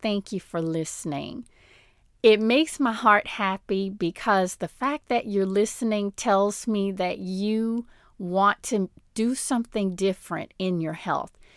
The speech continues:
You want to see some things differently than what you've been seeing, and maybe you're not sure how to go about it. That was me almost seven years ago.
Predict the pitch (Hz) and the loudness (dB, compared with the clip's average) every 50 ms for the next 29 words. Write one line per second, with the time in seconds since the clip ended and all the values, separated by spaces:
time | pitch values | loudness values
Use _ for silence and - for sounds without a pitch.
0 | _ _ _ 220 208 202 190 202 214 233 233 - - 240 - - - - 247 240 | _ _ _ -2 -2 0 2 2 0 0 0 -4 -6 -4 -4 -4 -6 -4 -2 -2
1 | 240 233 - - 233 202 185 - _ _ - 214 202 196 190 180 - - _ - | -2 -4 -4 -4 -4 -4 -4 -6 _ _ -2 0 0 0 -2 -4 -6 -12 _ -4
2 | 214 196 - - 196 - _ 175 165 160 165 156 - 170 165 165 165 165 185 185 | -4 -4 -4 -6 -10 -10 _ -4 -4 -4 -4 -2 -2 -2 -2 -2 -4 -4 0 0
3 | 180 170 - 185 170 175 175 160 - _ - 175 160 - 151 151 156 - - _ | 0 0 0 -4 -6 -4 -4 -6 -6 _ -6 -4 -4 -2 -2 -4 -6 -6 -10 _
4 | _ _ _ _ _ - - - - 254 254 240 208 185 175 170 185 - _ _ | _ _ _ _ _ -10 -8 -2 0 0 0 2 0 0 -2 -2 -4 -6 _ _
5 | _ _ _ _ - 233 208 208 202 196 202 214 208 208 220 214 214 190 196 208 | _ _ _ _ 0 2 2 4 2 2 0 0 0 0 -2 -2 -2 -2 0 0
6 | 202 196 202 208 196 202 - - - - - - 247 240 220 196 185 185 202 - | 0 0 0 -2 -2 -4 -6 -6 -6 -6 -2 -2 0 0 0 0 -2 -4 -2 0
7 | 214 185 180 180 175 - 190 180 180 175 185 180 170 175 170 160 139 - - - | 0 0 0 0 -2 0 0 0 0 0 0 0 0 0 0 0 -4 -6 -10 -16
8 | _ _ _ _ _ _ _ _ _ _ - 175 190 202 226 262 - - _ 214 | _ _ _ _ _ _ _ _ _ _ -2 4 6 8 8 8 6 4 _ 0
9 | 220 226 214 208 - - 220 214 226 254 233 180 165 - 226 - _ _ _ _ | 2 2 2 2 0 -2 0 0 2 2 0 0 -4 -8 -14 -18 _ _ _ _
10 | _ _ _ _ _ _ _ _ _ _ _ 190 196 196 196 202 202 185 190 - | _ _ _ _ _ _ _ _ _ _ _ 6 6 6 6 4 2 0 -2 -6
11 | - - - - 190 175 185 190 190 214 247 302 302 240 185 - 165 - - - | -10 -10 -2 0 0 0 2 0 -2 0 0 0 0 0 -2 -6 -8 -8 -8 -10
12 | - - | -10 -12